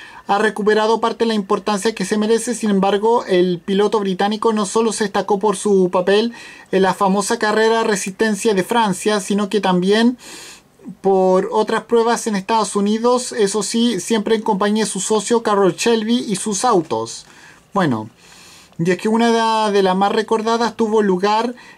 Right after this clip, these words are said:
en, en un catorce de febrero de mil novecientos sesenta y cinco, cuando Miles probó, participó con un Shelby G T trescientos cincuenta, eh, Competition, más conocido como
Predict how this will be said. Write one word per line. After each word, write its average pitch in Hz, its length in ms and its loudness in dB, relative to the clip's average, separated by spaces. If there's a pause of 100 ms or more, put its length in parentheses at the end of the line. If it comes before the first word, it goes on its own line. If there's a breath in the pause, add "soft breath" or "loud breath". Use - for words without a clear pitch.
(100)
en, 190 480 2
en 190 160 0
un 208 80 0
catorce 208 460 0
de 190 60 -10
febrero 214 360 2
de 214 60 2
mil 220 140 0
novecientos 202 280 -4
sesenta 196 220 0
y 180 60 2
cinco, 214 300 0
cuando 190 240 0
Miles 196 280 0
probó, 202 560 2 (440 soft breath)
participó 185 560 -2
con 202 200 2
un 208 180 0
Shelby 208 320 -2
G 196 240 0
T 202 760 -2
trescientos 190 480 -2
cincuenta, 208 760 0 (720 loud breath)
eh, 170 300 2
Competition, 202 840 0
más 196 180 -2
conocido 214 640 0
como 175 720 2